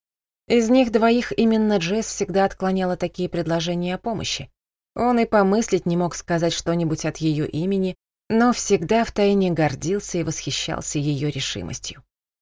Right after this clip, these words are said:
Родители обращались с ней как с маленькой девочкой, не желая понимать очевидного, что перед ними взрослая женщина с собственным мнением, с собственным ребёнком и спутником жизни. И у неё своя жизнь.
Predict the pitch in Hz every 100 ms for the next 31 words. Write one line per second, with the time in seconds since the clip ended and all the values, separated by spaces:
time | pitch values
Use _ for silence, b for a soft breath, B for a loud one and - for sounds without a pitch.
0 | _ _ _ _ 196 214 208 233 220 208
1 | 196 196 - 208 196 - 202 196 - -
2 | 196 196 196 196 185 226 160 - - -
3 | _ _ _ - 180 175 196 214 208 196
4 | 196 208 190 - 196 185 208 - - -
5 | _ _ - - 190 185 185 185 208 202
6 | 170 190 202 - 185 170 185 202 - 190
7 | 180 - 156 - 185 190 196 208 254 175
8 | 135 147 - _ - - 240 - 214 220
9 | 220 214 202 202 202 151 - - - _
10 | _ 208 196 - 202 202 196 180 170 151
11 | 160 147 127 - _ _ _ _ - 190
12 | 185 196 196 226 202 _ _ _ - 196
13 | 208 208 208 139 185 165 131